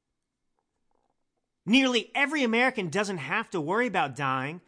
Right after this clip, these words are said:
from covid, even if there's not a vaccine. And the vaccine, of course, we're learning, doesn't seem to be that effective.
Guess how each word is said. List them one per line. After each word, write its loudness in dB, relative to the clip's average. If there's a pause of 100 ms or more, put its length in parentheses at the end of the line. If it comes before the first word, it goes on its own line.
(120)
from -6
covid, -4
even -6
if -6
there's -4
not 2
a -2
vaccine. -8 (1000)
And 2
the 4
vaccine, 2
of -8
course, -2
we're -6
learning, -4 (1080)
doesn't 2
seem -4
to -4
be -4
that 4
effective. -6